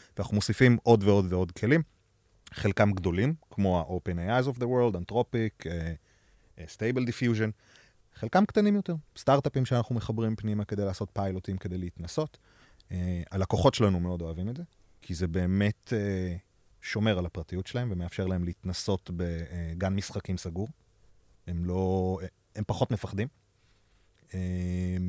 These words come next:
והסקרנות, החלק השלישי שאמרתי, אם לא היינו סקרנים, לא היינו מגיעים למקומות האלה. לא היינו נפגשים עם מאה חברות בחודש האחרון. לא היינו מדברים עם Open A I, איך אפשר להשתמש בו.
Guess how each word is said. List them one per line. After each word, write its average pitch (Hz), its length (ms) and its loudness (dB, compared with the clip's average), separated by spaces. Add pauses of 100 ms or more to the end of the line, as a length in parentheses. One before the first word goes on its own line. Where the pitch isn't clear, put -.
(1120)
והסקרנות, 98 720 -2
החלק - 280 -8
השלישי 87 340 -12
שאמרתי, 87 500 -12 (1000)
אם 127 60 0
לא 143 60 -2
היינו 151 140 0
סקרנים, 113 540 0
לא 98 120 2
היינו 104 180 2
מגיעים 92 260 0
למקומות 85 420 -4
האלה. - 180 -14 (600)
לא 92 100 0
היינו 95 160 2
נפגשים 92 800 0 (100)
עם 87 440 -4 (1000)
מאה 98 220 2
חברות 82 480 -6
בחודש 80 360 -6
האחרון. 73 340 -12 (800)
לא 104 240 6
היינו 104 260 6
מדברים 98 380 2
עם 92 120 0
Open 95 240 0
A 92 220 0
I, 87 40 -2
איך 87 120 -6
אפשר - 200 -8
להשתמש 78 440 -8
בו. 71 100 -16